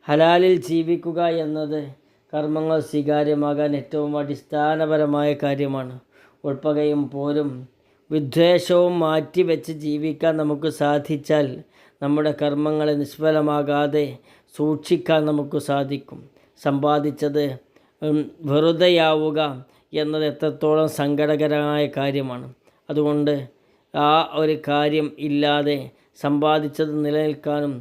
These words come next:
സമ്പാദ്യത്തിൻ്റെ പ്രതിഫലം ലഭിക്കാനും നമുക്ക്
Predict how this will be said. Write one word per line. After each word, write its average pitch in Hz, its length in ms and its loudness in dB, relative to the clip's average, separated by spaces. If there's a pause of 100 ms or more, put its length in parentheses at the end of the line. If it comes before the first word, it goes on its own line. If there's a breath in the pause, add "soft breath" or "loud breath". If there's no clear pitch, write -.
(280 soft breath)
സമ്പാദ്യത്തിൻ്റെ 151 760 0
പ്രതിഫലം 147 540 0
ലഭിക്കാനും 147 640 -2 (440 soft breath)
നമുക്ക് 147 500 0